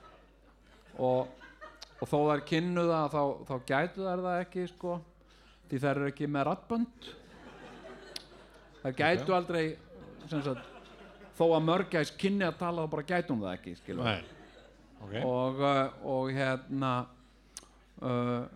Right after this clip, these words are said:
Speaker 1: mörgæs mundi mjög ólíklega hafa eitthvað að segja við ísbjörn.
Speaker 2: Ok.
Speaker 1: Ja, þ-, þú veist. Og síðan mundi það aldrei heldur gerast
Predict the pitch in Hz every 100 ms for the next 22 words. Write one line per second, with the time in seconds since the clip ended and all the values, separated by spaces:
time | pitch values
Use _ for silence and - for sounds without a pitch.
0 | - - - - - - - - - 127
1 | 131 156 160 175 156 139 147 156 196 -
2 | 170 143 - 147 190 185 185 156 147 156
3 | 160 143 151 131 - 143 190 175 139 131
4 | 160 - 208 - - - - - - -
5 | - - - - - - - - - -
6 | - - - - - 104 95 95 98 190
7 | 226 - - - - - - - - 127
8 | 127 127 147 - 147 135 117 - - -
9 | - - - - - - - - _ -
10 | _ - - - _ - - 165 170 170
11 | 160 - 151 156 196 240 240 196 185 180
12 | 170 185 180 170 185 262 - 165 196 202
13 | 113 110 139 - -